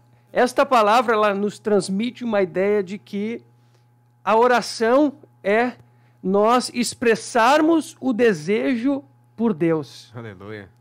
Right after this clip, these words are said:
Speaker 1: O desejo de estar próximo de Deus. Estar em sintonia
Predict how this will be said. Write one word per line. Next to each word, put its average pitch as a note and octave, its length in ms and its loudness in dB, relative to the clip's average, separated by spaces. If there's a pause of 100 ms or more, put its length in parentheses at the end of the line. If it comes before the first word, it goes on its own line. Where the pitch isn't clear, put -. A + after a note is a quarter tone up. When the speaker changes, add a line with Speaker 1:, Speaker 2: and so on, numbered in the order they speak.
(520)
Speaker 1:
O G3 100 -4
desejo A3+ 600 0
de A3 100 -4
estar B3 360 -2
próximo A#3 720 0
de F#3 120 -8
Deus. D3 560 -10 (340)
Estar A#3+ 640 2
em C4 160 4
sintonia C4+ 1200 0